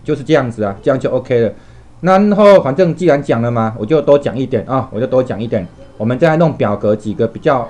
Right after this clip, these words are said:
重要部分，把它讲一讲啊，就是这样子。首先呢，我们要改表格的大小啊，表格的大小。各位在这个地方，表格啊，表格，你们可以看到有两个东西，就叫 window。你的表格呢，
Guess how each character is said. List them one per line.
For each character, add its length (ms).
重 180
要 160
部 160
分， 140
把 100
它 60
讲 200
一 80
讲 280
啊， 260
就 80
是 80
这 140
样 160
子。 100
首 80
先 220
呢， 220
我 80
们 100
要 80
改 180
表 300
格 160
的 80
大 220
小 200
啊， 320
表 160
格 140
的 80
大 180
小。 240
各 100
位 60
在 100
这 80
个 80
地 160
方， 220
表 180
格 360
啊， 320
表 180
格， 320
你 80
们 80
可 100
以 40
看 200
到 300
有 100
两 200
个 80
东 220
西， 180
就 160
叫 200
window。 400
你 100
的 100
表 240
格 200
呢， 300